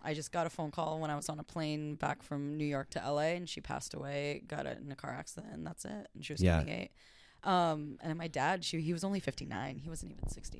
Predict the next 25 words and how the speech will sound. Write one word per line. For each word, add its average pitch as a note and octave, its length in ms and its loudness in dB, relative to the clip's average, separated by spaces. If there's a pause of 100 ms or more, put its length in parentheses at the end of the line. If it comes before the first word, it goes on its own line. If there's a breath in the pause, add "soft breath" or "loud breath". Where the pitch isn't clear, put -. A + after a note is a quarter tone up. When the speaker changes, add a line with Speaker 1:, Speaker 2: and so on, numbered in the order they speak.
Speaker 1:
yet, - 200 -12
and D3 120 -10
he C#3+ 100 -10
passed - 320 -14
away. - 260 -8 (540 soft breath)
And F#3 240 4
you, F#3+ 480 2
when F#3 140 4
you F#3+ 100 4
start, F#3+ 380 4 (160)
um, D#3 380 2
experiencing E3+ 560 0
that D3 120 0
level D3+ 240 2
of C3+ 80 -2
loss, F3 520 8
you F#3+ 80 -2
start E3+ 260 2
looking F3 380 2
at D3+ 100 2
their D3 140 2
lives E3+ 400 8
and E3+ 100 0
you D#3 80 -2
start D3+ 240 0